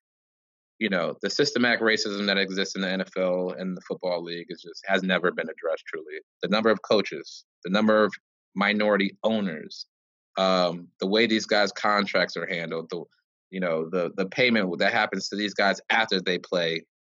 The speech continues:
uh, in the league and, and at, you know, the career after that. Um, the systematic injustice that these guys face just on the N F L side, to me, I think is just,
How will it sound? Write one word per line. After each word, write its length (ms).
uh, 240
in 100
the 120
league 360
and, 220
and 280
at, 180
you 80
know, 160
the 120
career 280
after 300
that. 260
Um, 360
the 80
systematic 640
injustice 460
that 160
these 180
guys 300
face 260
just 220
on 80
the 80
N 100
F 140
L 120
side, 280
to 80
me, 160
I 80
think 200
is 140
just, 160